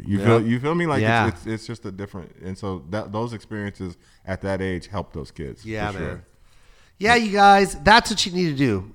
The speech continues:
Speaker 2: Enjoy those experiences with these kids, and then understand that the, I know we say this all the time, but life
Speaker 1: Mm-hmm.
Speaker 2: is short, and it is.
Speaker 1: It is.
Speaker 2: It is,
Speaker 1: Yeah.
Speaker 2: man. So enjoy every second, not every minute, every second. Create those memories.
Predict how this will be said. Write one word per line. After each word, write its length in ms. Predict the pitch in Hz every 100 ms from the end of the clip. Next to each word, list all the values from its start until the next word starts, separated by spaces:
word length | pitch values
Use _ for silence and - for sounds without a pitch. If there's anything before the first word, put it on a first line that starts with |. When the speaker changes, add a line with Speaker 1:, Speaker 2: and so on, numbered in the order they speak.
| -
Speaker 2:
Enjoy 420 | 147 117 156 190
those 200 | 185 139
experiences 640 | 135 - 135 131 123 120 104
with 180 | 110
these 220 | - 95 -
kids, 340 | - 95 92
and 100 | 104
then 140 | 113 120
understand 560 | 131 127 - 123 120
that 180 | 110 -
the, 340 | 117 101 95 90 - - - _ _ _ _ _
I 260 | - 107 120
know 140 | 110 104
we 100 | 101
say 160 | -
this 200 | 98 87 95
all 80 |
the 60 | 87
time, 180 | 87 90
but 100 | 76
life 180 | 90 87
Speaker 1:
Mm-hmm. 80 | 80
Speaker 2:
is 60 |
short, 300 | - 92 78
and 160 | 120 123
it 120 | 110
is. 500 | 95 92 90 - -
Speaker 1:
It 120 | 76 76
is. 300 | 82 73 -
Speaker 2:
It 200 | 135 127
is, 260 | 127 120 95
Speaker 1:
Yeah. 40 |
Speaker 2:
man. 380 | 110 110 107 104
So 240 | - - 139
enjoy 340 | 123 123 123 -
every 360 | 143 127 123 120
second, 840 | - - - 139 - 110 85 - -
not 180 | 117 147
every 220 | 180 151
minute, 340 | 117 113 92 95 _ _ -
every 300 | 170 156 160
second. 680 | - - - 170 135 101 78 _ _ _
Create 340 | - 143 170 190
those 240 | 185 156
memories. 460 | 131 135 113 98